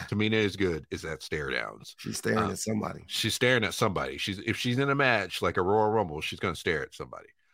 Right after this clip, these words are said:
Speaker 1: Uh, then the debut, the re-debut of Chelsea Green, Zelina Vega. Uh,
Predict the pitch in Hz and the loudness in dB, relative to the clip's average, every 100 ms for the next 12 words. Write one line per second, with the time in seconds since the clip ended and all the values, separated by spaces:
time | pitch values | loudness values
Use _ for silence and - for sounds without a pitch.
0 | _ 92 87 87 - - 110 101 104 107 | _ 2 2 2 -6 0 2 4 4 4
1 | 104 95 104 107 101 92 113 110 104 107 | 4 4 0 0 0 0 2 4 4 2
2 | 107 98 110 - 120 - 87 80 87 101 | 0 0 0 0 -2 -2 -4 -4 -10 -12
3 | _ _ _ _ - 107 110 143 135 113 | _ _ _ _ -4 0 2 2 2 4
4 | 113 104 120 165 - _ _ 95 98 | 4 4 2 0 -6 _ _ 2 2